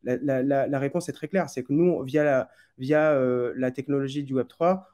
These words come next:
on permet d'avoir des crédits carbone qu'on sait tracer à n'importe quel moment. On sait faire la réconciliation entre un crédit carbone qui est vendu et qui est acheté chez nous et le projet, d'où est-ce qu'il est sourcé. Impossible de le faire ailleurs. Et c'est pour ça qu'on propose, euh, on propose une offre de,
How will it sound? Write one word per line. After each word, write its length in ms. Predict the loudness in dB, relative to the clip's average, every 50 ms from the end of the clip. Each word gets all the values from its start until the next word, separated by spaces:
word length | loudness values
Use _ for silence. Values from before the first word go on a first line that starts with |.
| _ -8
on 100 | -8 -4
permet 320 | -2 0 0 2 2 2
d'avoir 520 | 2 2 2 2 2 0 0 -2 -4 -10 -8 -4
des 160 | -2 -2 -2
crédits 300 | -4 -6 -8 -6 -6 -4
carbone 400 | -2 -2 0 2 2 2 2 0
qu'on 100 | -4 -6
sait 140 | -8 -10 -10
tracer 340 | -8 -8 -8 -6 -2 -2
à 60 | 0 0
n'importe 260 | 0 -2 -4 -8 -6
quel 120 | -4 -2 0
moment. 300 | 0 0 0 -2 -4 -8 _ _ _ -8
On 80 | -8 -8
sait 320 | -4 0 2 2 2 2 0 -4
faire 160 | -2 0 0 0
la 80 | 0
réconciliation 640 | -2 -2 -4 -4 -4 -4 -2 -2 -2 -2 -2 -4 -4
entre 160 | -4 -6 -8
un 60 | -12
crédit 320 | -10 -6 -6 -4 -4 -2 -2
carbone 320 | -2 0 2 2 0 0
qui 100 | 0 -2
est 40 | -2
vendu 420 | 0 -2 -2 -2 -2 -4 -4 -4 -8 _ _ _ _ _ -4
et 100 | -4 -4
qui 140 | 0 0 0
est 40 |
acheté 240 | 0 2 2 2 2
chez 160 | 4 4 4
nous 280 | 4 4 4 2 0 -4 -12 _ _ _ _ _ 4
et 160 | 6 6 6
le 140 | 6 4 0
projet, 480 | 0 0 0 2 4 4 4 4 4
d'où 180 | 2 2 0 0
est-ce 140 | 0 0 -2
qu'il 140 | -2 -2 -2
est 40 |
sourcé. 400 | -2 -4 -8 -6 -6 -6 -6 -6 -6 -6
Impossible 340 | -2 -2 0 0 0 0 0
de 80 | -2
le 60 | -2 -2
faire 160 | -2 -2 -2
ailleurs. 260 | -2 -4 -4 -8 -12 _ _ _ _ _ -4
Et 60 | -2
c'est 120 | 0 0 0
pour 120 | 0 0
ça 160 | 2 2 2
qu'on 420 | 4 4 2 2 2 0 -2 -6 -6 -4
propose, 440 | -4 -4 0 0 2 2 0 0 -2
euh, 280 | -2 -2 -2 -2 -4 -4 -6
on 80 | -8
propose 340 | -8 -6 -4 -2 -2 0 0
une 140 | 0 -2 -2
offre 100 | -4 -4
de, 200 | -4 -6 -6